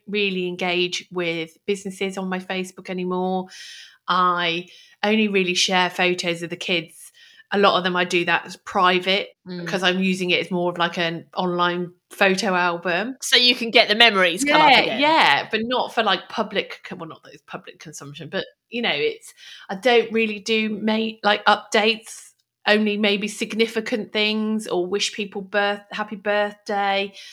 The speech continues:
Speaker 1: Like, that in itself, just if I'm looking at how
Speaker 2: Mm.
Speaker 1: I've changed on, on Facebook over the years, is, is huge.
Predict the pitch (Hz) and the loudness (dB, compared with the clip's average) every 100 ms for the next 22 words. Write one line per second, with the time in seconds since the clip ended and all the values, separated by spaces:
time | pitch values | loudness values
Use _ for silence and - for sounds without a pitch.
0 | - - - _ _ _ _ - 269 254 | -20 -20 -20 _ _ _ _ -4 -4 -4
1 | - _ - 330 339 - 285 277 - - | -12 _ 4 4 4 -2 -2 0 -2 -8
2 | - 294 170 160 233 254 - - 262 262 | -2 2 2 2 -2 -4 -16 -6 0 0
3 | - - 254 247 233 233 214 190 180 220 | 0 -4 -4 -2 -2 -4 -2 0 0 -2
4 | 220 202 - 214 196 185 202 180 202 214 | -2 -4 -6 -4 -4 -4 -6 -6 -8 -4
5 | - 202 196 - - - 240 254 - _ | 0 0 -2 -8 -12 -6 -6 -6 -16 _
6 | - 208 226 220 190 175 165 151 - 175 | -2 0 0 -2 -4 -2 -2 -6 -10 -12
7 | _ - 214 - _ - 262 - - 320 | _ -12 -12 -12 _ -10 -10 -10 -4 0
8 | 330 359 330 185 160 160 190 - - | 6 6 6 2 -6 -12 -10 -8 -8